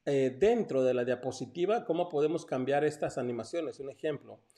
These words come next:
si tú le das un clic dentro del, del área de trabajo de la diapositiva, si te fijas, hay, eh, objetos que se, que cambia la animación. Fíjate aquí,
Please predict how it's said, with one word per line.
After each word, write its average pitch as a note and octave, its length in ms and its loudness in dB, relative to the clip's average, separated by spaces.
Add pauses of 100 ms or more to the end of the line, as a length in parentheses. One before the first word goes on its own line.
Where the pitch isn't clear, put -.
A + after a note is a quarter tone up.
(180)
si B2+ 120 -14
tú F3+ 140 2
le F#3+ 100 6
das F#3+ 180 4
un E3+ 100 4
clic D#3 300 -2
dentro F#3 560 0
del, A2+ 320 -6
del B2 160 2
área F#3 220 4
de C3 60 2
trabajo C#3+ 440 -2
de A2+ 60 0
la A2+ 100 -4
diapositiva, B2+ 840 -6
si - 120 -14
te A#2 140 -12
fijas, C#3+ 440 -6 (540)
hay, D#3+ 480 4
eh, B2+ 300 0
objetos B2+ 720 2
que C3+ 140 -6
se, - 340 -6
que C3 220 -4
cambia C#3 640 -2
la B2+ 200 -2
animación. B2+ 720 -2
Fíjate C#3+ 320 -4
aquí, C#3 320 -6